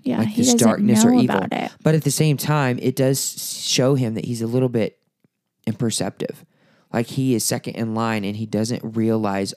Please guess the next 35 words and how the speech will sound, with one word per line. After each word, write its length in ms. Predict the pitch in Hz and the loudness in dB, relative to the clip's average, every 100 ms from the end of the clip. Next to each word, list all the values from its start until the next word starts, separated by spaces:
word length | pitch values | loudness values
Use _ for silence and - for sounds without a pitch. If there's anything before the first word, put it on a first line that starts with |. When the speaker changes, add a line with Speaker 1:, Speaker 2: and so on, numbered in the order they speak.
| - | -4
Speaker 2:
all 220 | 101 104 | -2 -2
the 160 | 104 101 | -4 -6
depth 440 | - 98 - - | -6 -6 -6 -6
of 120 | 101 | -6
his 180 | 110 95 | -4 -6
father's 680 | - 98 92 92 98 - - _ _ _ _ _ _ - | -4 -4 -2 -4 -4 -8 -12 _ _ _ _ _ _ -4
cruelty 720 | - 120 101 - - - - - | 2 2 2 0 -6 -6 -10 -8
and 160 | 107 | -8
evil 340 | - 113 110 95 | -4 -4 -2 -4
nature. 480 | 85 95 - - - | -4 -6 -4 -6 -6
Speaker 1:
Yeah. 340 | 240 202 196 214 _ | -4 -2 -2 -6 _
Speaker 2:
And 140 | 160 | 0
now 120 | 139 113 | 0 0
maybe 420 | 127 139 135 156 | 2 2 2 2
Speaker 1:
He's 140 | 214 | 4
just, 100 | 214 131 | 4 4
Speaker 2:
Selena 240 | 127 143 | 2 4
Speaker 1:
like, 180 | - - | 4 6
Speaker 2:
will 100 | 196 | 6
Speaker 1:
a 20 | |
Speaker 2:
be 20 | |
the 0 | |
Speaker 1:
little 240 | 190 190 185 | 6 6 4
Speaker 2:
one. 100 | 185 | 4
Speaker 1:
naive. 640 | 185 196 190 196 - - | 4 2 2 2 -2 -6
Speaker 2:
Right, 260 | - 131 92 | -2 0 -2
maybe. 640 | 95 - - 107 110 143 _ _ _ _ - _ _ | -4 -2 0 0 0 -2 _ _ _ _ -20 _ _
Or 140 | 139 | 0
maybe 240 | 131 131 156 | 2 2 2
he 140 | 139 | 0
just 160 | 131 127 | 0 -2
hasn't 280 | 113 123 - | -2 -2 -2
been 140 | 113 | -2
able 320 | 104 107 104 | -2 -2 -4
to 240 | - 110 | -4 -4